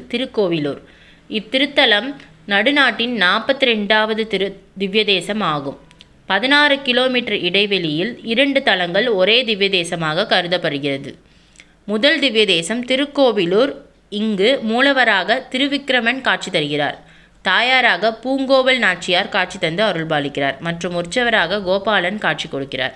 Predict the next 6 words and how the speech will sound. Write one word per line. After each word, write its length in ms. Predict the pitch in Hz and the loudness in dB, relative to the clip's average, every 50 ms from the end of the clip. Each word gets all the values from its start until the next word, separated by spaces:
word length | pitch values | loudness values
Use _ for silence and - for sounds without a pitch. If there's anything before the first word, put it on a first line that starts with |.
| - - - - - - - - - - _ - 214 | -12 -20 -20 -20 -20 -20 -20 -20 -20 -20 _ 0 4
மூலவரான 580 | 226 262 302 330 311 294 285 269 233 214 208 226 | 4 6 6 6 6 4 4 4 2 2 0 0
திருவிக்கிரமன் 720 | 220 - 262 254 285 269 269 220 214 208 202 185 185 202 | 0 0 2 2 2 2 0 0 2 2 2 4 2 2
நின்ற 380 | 233 240 226 233 247 247 277 277 | 2 0 0 0 2 2 2 2
திருக்கோலத்தில் 640 | 277 262 233 214 220 190 185 170 156 170 175 208 | 4 2 2 2 4 2 2 4 2 0 -2 0
காட்சி 300 | - 226 185 180 - - | 0 0 0 -2 -2 -4
தருகிறார். 520 | 160 147 143 139 139 143 147 147 - - | -4 -4 -2 -2 -2 -2 -2 -2 -4 -8